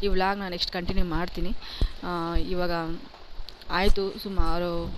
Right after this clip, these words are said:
ಏಳು ಗಂಟೆ ಆಗ್ತಾ ಬರ್ತಾ ಇದೆ ಇವಾಗ. ಓಕೆ ಫ್ರೆಂಡ್ಸ್, ಈ ವಿಡಿಯೋನ ಇಲ್ಲಿಗೆ ಎಂಡ್ ಮಾಡ್ತೀನಿ. ನಂಗೆ ಯಾಕೋ ಬೇಜಾರಾಗಿದೆ, ಹಂಗಾಗಿ ನಾನು, ಮ್, ಹಂಗಾಗಿ ನಾನು ದೇವ್ರ ಪೂಜೆನೂ, ದೇವ್ರ ಪೂಜೆನೂ ಮಾಡ್ತಾ ಇಲ್ಲ, ನಾನು ದೇವಸ್ಥಾನಕ್ಕೂ ಹೋಗ್ತಾ ಇಲ್ಲ, ನಾನು ಇವತ್ತೊಂದು ದೀಪನೂ ಹಚ್ತಾ ಇಲ್ಲ, ದೇವಸ್ಥಾನಕ್ಕೂ ಹೋಗೋದಿಲ್ಲ ನಾನು. ಆ,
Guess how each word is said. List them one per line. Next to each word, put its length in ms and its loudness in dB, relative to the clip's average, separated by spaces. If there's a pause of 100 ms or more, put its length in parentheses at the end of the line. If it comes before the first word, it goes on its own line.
ಏಳು 180 2
ಗಂಟೆ 220 2
ಆಗ್ತಾ 240 0
ಬರ್ತಾ 320 2
ಇದೆ 140 -4
ಇವಾಗ. 380 -4 (1200)
ಓಕೆ 140 8
ಫ್ರೆಂಡ್ಸ್, 280 8
ಈ 40 8
ವಿಡಿಯೋನ 260 8
ಇಲ್ಲಿಗೆ 320 2
ಎಂಡ್ 120 -2
ಮಾಡ್ತೀನಿ. 440 -6
ನಂಗೆ 160 -4
ಯಾಕೋ 160 0
ಬೇಜಾರಾಗಿದೆ, 560 -2
ಹಂಗಾಗಿ 460 -2
ನಾನು, 220 -4 (560)
ಮ್, 320 -8 (1700)
ಹಂಗಾಗಿ 340 2
ನಾನು 220 0
ದೇವ್ರ 200 8
ಪೂಜೆನೂ, 440 10
ದೇವ್ರ 240 8
ಪೂಜೆನೂ 280 12
ಮಾಡ್ತಾ 280 0
ಇಲ್ಲ, 160 -2
ನಾನು 180 -2
ದೇವಸ್ಥಾನಕ್ಕೂ 460 8
ಹೋಗ್ತಾ 220 2
ಇಲ್ಲ, 140 0 (440)
ನಾನು 120 -6
ಇವತ್ತೊಂದು 320 4
ದೀಪನೂ 320 8
ಹಚ್ತಾ 260 2
ಇಲ್ಲ, 200 2
ದೇವಸ್ಥಾನಕ್ಕೂ 400 4
ಹೋಗೋದಿಲ್ಲ 380 -2
ನಾನು. 260 -6
ಆ, 500 -8